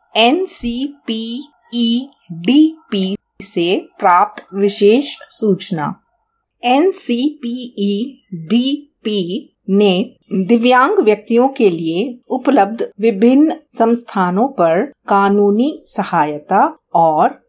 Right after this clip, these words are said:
मार्गदर्शन प्रदान करने के लिए भारत का पहला मंच तैयार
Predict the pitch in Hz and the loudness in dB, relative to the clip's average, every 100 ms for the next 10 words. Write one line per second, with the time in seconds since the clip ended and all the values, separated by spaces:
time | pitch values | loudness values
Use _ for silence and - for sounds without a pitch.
0 | - 190 214 277 226 190 175 - 175 214 | -4 0 2 2 0 0 0 -2 -6 -4
1 | 262 202 175 165 180 240 202 160 165 214 | -4 -4 0 0 0 -2 -2 -2 0 -2
2 | 240 196 151 143 156 226 - _ - 196 | 0 -2 -2 -2 -2 -2 -6 _ -8 -4
3 | 214 214 277 330 - _ - 165 160 180 | 0 2 4 0 -2 _ 0 0 2 0
4 | 175 196 226 311 330 _ _ - 190 226 | 2 4 4 2 -2 _ _ -6 0 2
5 | 269 269 - - 180 165 156 185 | 2 0 -10 -4 -2 0 -2 -2